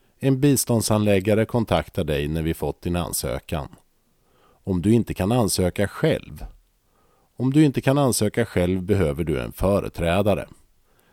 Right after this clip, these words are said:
En företrädare kan vara en god man eller en förvaltare. Det kan också vara en person du har gett en fullmakt till. Behöver du en fullmakt för att ha kontakt med en biståndshandläggare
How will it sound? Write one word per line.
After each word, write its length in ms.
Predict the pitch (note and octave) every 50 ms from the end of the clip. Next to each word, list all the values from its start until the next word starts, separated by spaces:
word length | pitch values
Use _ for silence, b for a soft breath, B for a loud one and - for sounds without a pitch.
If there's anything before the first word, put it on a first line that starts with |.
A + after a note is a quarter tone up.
| _ _
En 200 | G2 F#2+ F2+ -
företrädare 800 | - A2 G#2+ G2 F2 E2 - F#2+ F#2 F2 E2+ G2 A2+ C#3 D3
kan 200 | - - B2+ A2
vara 160 | G2 F#2 F2
en 120 | E2+ E2 D#2
god 280 | D2+ D2+ C#2+ D2 B1+
man 400 | C#2+ D2+ D#2 F#2 A2 C3 D#3 D3 - -
eller 220 | G2+ F#2 E2 D2
en 180 | C#2 C#2 C2+ -
förvaltare. 840 | - D#2 C#2 B1+ D2 D#2+ F2 F#2+ - - - G2+ D#2+ - - - - _ _ _ _ _ _ _ _ _ _ _ _ _
Det 120 | - D2+
kan 160 | - F#2+ F#2
också 280 | F2 D#2+ - - A#2+ A#2
vara 200 | C3+ C3+ A#2 G#2+
en 80 | G#2
person 500 | - - G#2+ - - G#2+ A2+ B2 A#2+ G#2
du 60 | E2 F2
har 80 | E2+
gett 300 | E2 D#2+ D#2 C#2+ - -
en 140 | E2 E2 D#2+
fullmakt 640 | - - A#2+ A#2+ D#2 C#2 D2 E2+ G#2 G#2+ - - -
till. 320 | - D2 G1+ - - - - _ _ _ _ _ _ _ _ _ _ _ _ _ _ _ _ _ _ _
Behöver 400 | - B2 B2 C3+ C3+ C3+ C3+ C#3
du 120 | B2+ B2 A#2
en 120 | A2 G2
fullmakt 640 | - - B2 A2 E2 C#2+ D2 D2+ D#2+ E2 - - -
för 120 | - F2
att 160 | E2+ E2 -
ha 120 | - E2 D2+
kontakt 560 | - G2 F#2+ - - F2+ F#2 - - - -
med 160 | E2+ D2+ D2
en 120 | D2+ D2 C#2+
biståndshandläggare 1200 | F2 F#2 F#2 - - D#2 D2+ C#2+ - D#2+ D#2 D2+ D2+ C#2+ C2+ C2 C2 - F2 F2 F2+ F2 D#2+